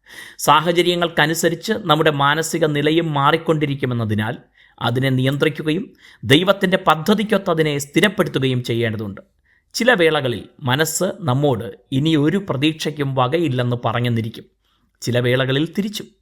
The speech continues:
എന്നാൽ ഈ മാറിക്കൊണ്ടിരിക്കുന്ന ചിന്തകൾക്കനുസരിച്ച് തീരുമാനങ്ങൾ മാറ്റിക്കൊണ്ടിരുന്നാൽ ജീവിതം ദൈവത്തിന് പ്രസാദമായ വിധത്തിൽ പ്രയോജനപ്പെടുത്താനോ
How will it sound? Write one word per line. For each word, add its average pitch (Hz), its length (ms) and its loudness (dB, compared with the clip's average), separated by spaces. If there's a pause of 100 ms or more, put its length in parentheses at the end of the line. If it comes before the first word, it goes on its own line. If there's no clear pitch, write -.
(340)
എന്നാൽ 123 260 -2 (380)
ഈ 160 100 6 (100)
മാറിക്കൊണ്ടിരിക്കുന്ന 165 880 2
ചിന്തകൾക്കനുസരിച്ച് 160 1120 0
തീരുമാനങ്ങൾ 175 680 0
മാറ്റിക്കൊണ്ടിരുന്നാൽ 127 840 -2 (340)
ജീവിതം 147 480 0 (100)
ദൈവത്തിന് 160 440 0
പ്രസാദമായ 156 720 0
വിധത്തിൽ 139 380 -2
പ്രയോജനപ്പെടുത്താനോ 135 1040 0